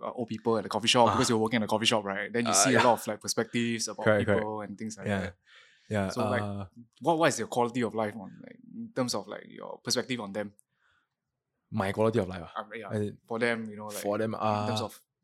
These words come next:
Speaker 2: as in, I talk to, I, I like, I enjoy conversations with, with older people because I am very curious about how, how they have lived their life. Like,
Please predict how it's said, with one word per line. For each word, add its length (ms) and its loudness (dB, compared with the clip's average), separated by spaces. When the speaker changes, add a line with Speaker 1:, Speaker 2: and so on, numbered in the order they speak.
Speaker 2:
as 140 6
in, 60 6
I 80 8
talk 300 4
to, 540 0
I, 140 8
I 180 6
like, 280 6
I 100 0
enjoy 320 6
conversations 640 2
with, 260 -6
with 340 -6
older 220 4
people 320 0
because 440 2
I 440 2
am 120 -6
very 140 6
curious 360 2
about 220 -2
how, 300 0
how 140 4
they 100 0
have 140 -4
lived 220 -4
their 100 -2
life. 260 -8
Like, 220 4